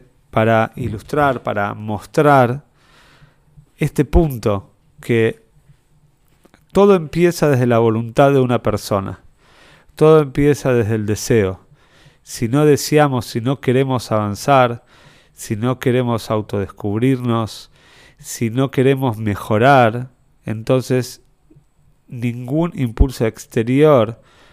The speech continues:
nos va a poder ayudar. Nosotros todos te-, nosotros tenemos que empezar y tenemos que dar el primer puntapié. Así que quiera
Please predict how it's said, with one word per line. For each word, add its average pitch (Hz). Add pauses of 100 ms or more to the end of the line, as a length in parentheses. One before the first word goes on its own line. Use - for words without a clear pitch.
(220)
nos 107
va 120
a 117
poder 120
ayudar. 120
Nosotros 131
todos 131 (140)
te-, -
nosotros 147
tenemos 123
que 117
empezar 117 (580)
y 107
tenemos 110
que -
dar 107 (720)
el 107
primer 107
puntapié. 101 (1400)
Así -
que 107
quiera 127